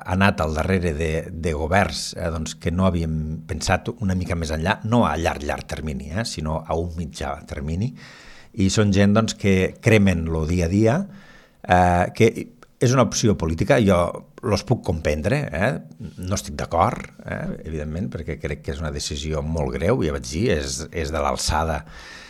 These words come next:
de la, de Roc, eh? De les escoles velles, o sigui, és algo que mos recordarem per molts anys, perquè, eh, se va fer un gran esforç, eh? Lo poble va fer un gran esforç pagant,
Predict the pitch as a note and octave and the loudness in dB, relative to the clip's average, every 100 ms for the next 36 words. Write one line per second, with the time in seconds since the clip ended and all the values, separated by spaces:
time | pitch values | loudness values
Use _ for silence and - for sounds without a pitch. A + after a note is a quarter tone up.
0 | - - D2 D#2 D2+ D2 C#2+ C#2 C#2 - | -18 -8 -2 0 2 2 2 2 -2 -2
1 | D2+ G2 - - - F2+ F#2+ G#2 D#2+ D#2 | 4 4 4 -6 -6 0 2 2 0 -2
2 | D2+ C#2 C#2 - D2+ C2 C#2 E2 A#2+ F2+ | -2 -4 -4 -4 -4 -2 0 2 2 2
3 | - D2+ D2 D#2+ D#2 D#2 D#2+ - D#2+ D#2 | -2 -2 -2 0 0 2 -2 -2 -4 -4
4 | D2+ - _ - F2 D2 E2 D2 D2+ D#2+ | -6 -14 _ -6 -4 -2 -2 0 0 -2
5 | - D#2+ D#2 C2 C#2 C2+ B2 D3 - - | -2 -4 -4 -6 -6 -2 -2 -4 -10 -16
6 | - _ F2 D#2 - E2+ - - _ _ | -20 _ -8 -6 -2 -2 -2 -10 _ _
7 | - - _ _ - - F#2 E2 E2+ E2 | -20 -20 _ _ -18 -6 -4 -2 -4 -6
8 | - - - - G2 - F2 E2+ F#2+ D#2+ | -12 -16 -4 2 2 2 0 2 2 0
9 | - F#2+ - - - G2 G2+ E2+ D#2+ E2 | 0 0 0 -4 -4 -2 0 -2 0 0
10 | F2+ F2 D#2+ D2+ - - F#2+ F#2 F2 E2+ | 2 0 0 -4 -6 -4 -2 -2 -4 -2
11 | G2+ F#2 - D2+ - F2 D#2+ E2+ D#2 | -2 -2 -2 -4 -2 -4 -2 -2 -4